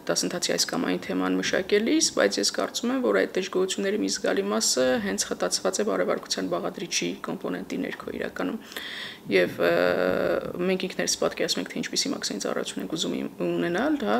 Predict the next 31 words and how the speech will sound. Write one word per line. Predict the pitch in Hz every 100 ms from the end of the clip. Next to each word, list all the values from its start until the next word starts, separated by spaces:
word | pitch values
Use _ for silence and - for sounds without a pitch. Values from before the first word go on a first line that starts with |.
| 233
ը, | 185 190 175 165 - 170 -
էլի | 170 170
տնտեսվարողներին, | 170 170 165 - 165 165 165 170 175 180
ը, | 190 180 180
աջակցող, | 170 175 165 - 208 208 -
սպասարկման | - - - - - 175 165
էական | 180 165 165 180
որ-, | 175 170 -
ոլոր-, | 180 180 175 170 185 - - -
որակ | 175 180 180 180
ունեցող, | 180 175 240 254 - - - -
հնարավորինս | 190 175 175 175 -
անխոհ | 170 - 175 175
ճնդոտ | 175 175 180
հսկողության | 180 - 180 - 180
կազմակերպող, | 180 175 185 180 190 190 240 254
թափանցիկ, | 208 208 185 180 247 - - - -
և | - 202 -
կարծում | 190 226 226
եմ, |
որ | 202
այս | 196
ամեն | 185 185
ինչի | 196 196
մեջ | 202 240
ըստ | - 196
էության | 214 202 202 - 202
խտացվում | - - 185 - 202 202
են | 208
հենց, | 196 190
ը, | 202